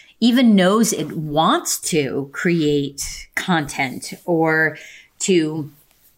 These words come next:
develop a plan for self or to look at your finances or to call that friend. It knows it wants to. It absolutely feels that that would feel great to do, but then it still gets caught in the procrastination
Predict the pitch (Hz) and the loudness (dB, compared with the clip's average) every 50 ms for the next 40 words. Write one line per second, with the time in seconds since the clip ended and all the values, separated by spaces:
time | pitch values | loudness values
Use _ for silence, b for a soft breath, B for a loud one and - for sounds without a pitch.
0 | _ _ _ - - - 175 - 196 139 202 190 160 156 151 151 180 165 160 156 | _ _ _ -10 -6 -4 -2 -2 0 0 2 2 2 2 0 0 2 2 2 2
1 | 160 151 143 143 B B B B B B - - 214 185 175 175 165 160 147 - | 2 0 -2 -4 B B B B B B -4 0 2 2 4 4 2 0 -2 -2
2 | 180 170 156 - - 156 143 143 127 135 - - - - 165 165 165 156 - 180 | -2 -2 0 0 0 2 2 2 0 -2 -4 -8 -8 -6 -4 -2 -2 -2 -2 -2
3 | 170 160 165 160 - 175 - 160 160 147 - 185 165 160 156 156 151 143 143 143 | 0 0 0 0 -2 -2 -2 -2 -4 -4 -2 -2 -2 -2 -2 -4 -4 -6 -6 -8
4 | - - 113 113 - - - 127 156 160 156 - 175 - - 175 160 160 156 160 | -8 -8 -8 -8 -8 -6 -4 -2 0 0 0 -2 -4 -4 0 2 2 4 4 2
5 | 139 - - 160 147 143 143 143 143 143 143 B B B B B B 196 196 190 | 0 -2 -2 -2 -2 -2 -2 -2 -4 -6 -8 B B B B B B -2 0 2
6 | 202 180 170 175 202 254 311 285 190 151 127 147 151 185 254 285 277 277 - - | 4 4 4 6 4 4 2 2 0 -2 -2 0 0 0 2 0 0 -2 -2 -2
7 | 170 156 151 151 156 165 185 190 - - 165 156 151 151 160 147 151 - 180 185 | 0 0 0 0 0 0 0 0 -2 -4 -6 -6 -4 -4 -4 -4 -2 0 0 2
8 | 226 262 247 185 147 - - B B B B B B B B 175 165 165 - 175 | 2 4 2 2 0 -2 -4 B B B B B B B B -4 -2 0 0 0
9 | 165 165 - 175 160 139 - - 170 160 156 139 160 165 170 196 185 - - 175 | 0 2 0 0 -2 0 0 0 2 2 2 0 0 2 2 2 0 -2 -4 -6
10 | 147 135 196 214 196 175 160 156 147 147 B B B B B B B B 185 - | -2 2 2 4 4 4 2 0 0 -2 B B B B B B B B -2 0
11 | - 170 170 170 165 170 160 147 147 - 160 160 220 - - 208 185 160 185 180 | 2 2 4 4 4 4 2 0 -4 -6 -8 -6 -6 -4 -2 0 0 0 0 -2
12 | - - - - - 190 170 165 165 - - - 175 170 165 156 151 165 151 143 | -2 -4 -6 -2 0 2 2 2 0 0 0 2 2 2 2 0 -2 -6 -10 -6
13 | - 160 151 151 - - - 147 147 156 165 165 - - - 147 143 143 139 143 | -4 -4 -4 -4 -4 -4 -4 -2 -2 0 0 0 0 -2 -2 -2 -4 -4 -8 -10